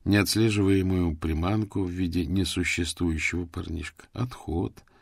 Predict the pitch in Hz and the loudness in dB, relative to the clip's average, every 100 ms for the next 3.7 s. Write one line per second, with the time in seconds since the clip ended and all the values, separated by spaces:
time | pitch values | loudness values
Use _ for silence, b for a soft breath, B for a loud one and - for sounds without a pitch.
0 | B B B B B - 95 104 98 92 | B B B B B 0 4 4 4 4
1 | 87 82 76 82 - - - 101 - _ | 4 2 0 -2 -4 -10 -10 -12 -12 _
2 | _ _ - - - 90 101 87 78 - | _ _ -20 -16 -4 -2 0 -2 -6 -4
3 | - - - 90 92 90 | 0 0 0 -4 -6 -10